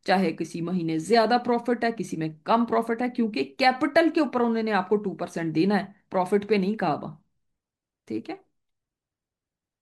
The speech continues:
उम्मीद है ये बातें समझ आ गई होंगी। तो अब हमें ये भी समझ आ गया कि, अ,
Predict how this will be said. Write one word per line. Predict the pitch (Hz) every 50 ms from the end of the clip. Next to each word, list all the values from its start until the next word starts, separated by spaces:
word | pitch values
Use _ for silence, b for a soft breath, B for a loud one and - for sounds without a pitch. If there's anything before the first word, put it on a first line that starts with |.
| _ _
उम्मीद | - 196 196 214 220 208 196
है | 190 202
ये | 202
बातें | 196 175 165 156 - 202 233 262 247
समझ | - - - 220 196 196 185 180 175
आ | 151 135
गई | 139 135 135 139
होंगी। | 127 - - - 196 202 202 - - _ _ _ _ _ _ _ _ _ _ _ _ _ _ _ _ _ _ _ _ _ _ _ _ _ b b b b b b b b b
तो | 233
अब | 247 240
हमें | 247 240 240 240
ये | 233 233
भी | 226 262
समझ | 247 - 254 226 226 220 208
आ | 202 196
गया | 202 208 226 226 226
कि, | 226 226 208 185 190 202 220 220 233 220 226 -
अ, | 180 185 180 175 175